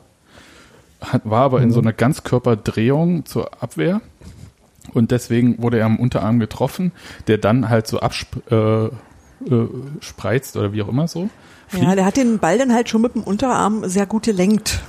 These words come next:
Speaker 1: Richtig, aber das war halt auch die Körperbewegung
Speaker 3: Ja.
Speaker 1: und so weiter und so fort. Ich glaub, ich hätt's
Speaker 2: Ja.
Speaker 1: nicht gepfiffen, aber da es gepfiffen hatte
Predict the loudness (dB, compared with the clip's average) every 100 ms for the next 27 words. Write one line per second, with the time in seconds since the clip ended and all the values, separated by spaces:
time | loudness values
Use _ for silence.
0 | -16 -6 -4 -4 -6 -4 0 2 2 0
1 | 0 -4 -4 -2 0 0 0 0 2 2
2 | 2 2 2 0 0 -4 -6 -8 -8 -12
3 | -18 -6 -2 0 0 0 -2 -4 -18 _
4 | -20 -4 -2 -2 2 0 2 -2 -2 0
5 | -2 -4 -16 _ _ _ -20 -20 -2 2
6 | 4 2 0 -2 -2 -2 -2 -6 -4 -2
7 | 0 0